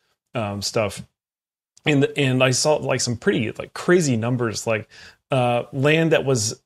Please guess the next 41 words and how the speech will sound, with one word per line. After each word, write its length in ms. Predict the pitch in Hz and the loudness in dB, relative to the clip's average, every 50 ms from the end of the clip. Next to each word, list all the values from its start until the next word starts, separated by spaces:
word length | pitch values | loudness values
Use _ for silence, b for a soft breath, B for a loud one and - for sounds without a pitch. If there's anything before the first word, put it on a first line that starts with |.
| _ _ - | _ _ -4
uh, 160 | 143 127 127 | -2 -2 0
valued 340 | 117 135 135 143 143 139 139 | 0 2 4 4 4 2 2
at, 140 | 131 135 - | 0 -2 -4
in 140 | - 131 127 | -4 -2 -2
the 80 | 120 | 0
hundreds 400 | 107 - 147 156 147 151 139 131 | 0 0 0 0 0 0 2 2
of 80 | 123 117 | 2 2
millions 320 | 117 127 139 143 135 120 | 2 2 2 2 0 0
of 80 | 117 101 | -2 -2
dollars 480 | 113 120 117 120 120 117 113 107 92 | 0 2 2 2 2 2 0 -2 -2
is 160 | 113 107 92 110 | -4 -4 -4 -4
now, 160 | 123 117 117 | -2 -2 0
like, 180 | 117 110 110 | 0 -2 -2
less 280 | - 117 123 127 117 - | -2 -2 -2 -2 -2 -2
than 260 | - 131 117 110 104 | -4 -4 -2 -2 -4
ten 260 | - - - 127 123 | -6 -4 -2 -2 0
million 320 | 120 117 113 110 107 104 101 | 0 -2 -2 -4 -6 -6 -4
dollars, 480 | 107 104 101 104 104 104 101 95 - - - - - | -2 -2 -2 -2 -4 -6 -6 -8 -10 -12 -14 -10 -10
uh, 140 | 117 110 | -8 -8
today. 560 | 104 - 113 107 113 110 110 104 98 92 95 - | -6 -6 -6 -4 -2 -2 -2 -2 -4 -4 -6 -6
And 220 | 127 127 123 127 - | -6 -6 -6 -4 -4
it, 160 | 143 151 - | -6 -6 0
over 220 | - 160 151 147 143 | 2 2 2 4 2
the 80 | 135 | 0
course 320 | 131 - 135 131 123 - - | 2 0 0 0 0 0 0
of, 220 | 123 110 95 - - | -2 -2 -2 -6 -10
you 160 | - 120 120 | -8 -6 -4
know, 160 | 113 110 104 | -4 -4 -4
five 340 | - - 123 123 120 113 107 | 0 0 2 2 2 0 0
years 300 | 113 117 120 120 101 95 | 0 0 0 -2 -2 -4
or 60 | 104 | -8
so. 380 | - - 110 107 98 98 95 B B B B B B | -8 -6 -6 -4 -6 -6 -8 B B B B B B
So 480 | - - - 127 113 113 113 - - - _ _ _ - - - - | -8 -2 0 2 2 2 0 -2 -6 -12 _ _ _ -14 -8 0 2
I, 160 | 156 156 151 - | 2 2 4 4
I, 180 | 156 147 151 160 156 151 | 2 2 2 2 2 2
I 40 | |
do 160 | 143 131 156 151 | 2 2 2 0
think 200 | 147 170 147 127 | 0 0 0 2
that 120 | 131 117 | 0 2
there's 260 | 107 127 127 123 113 | 2 0 0 0 0
some, 380 | - 127 117 110 107 107 110 | -2 -2 -2 -4 -4 -8 -10